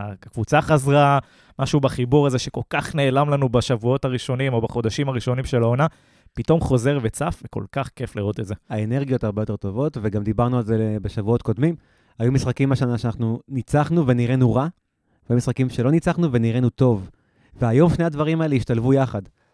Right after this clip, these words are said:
Speaker 2: גם נראינו טוב, גם ניצחנו, גם אנרגיות חיוביות.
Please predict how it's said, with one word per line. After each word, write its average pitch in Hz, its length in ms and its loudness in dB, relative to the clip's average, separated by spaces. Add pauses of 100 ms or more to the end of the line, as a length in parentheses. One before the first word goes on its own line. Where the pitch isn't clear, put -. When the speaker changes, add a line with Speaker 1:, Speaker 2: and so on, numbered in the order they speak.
Speaker 2:
גם 156 220 2
נראינו 165 300 2
טוב, 151 240 2
גם 127 140 2
ניצחנו, 135 460 0
גם 131 180 2
אנרגיות 147 340 0
חיוביות. 127 640 -4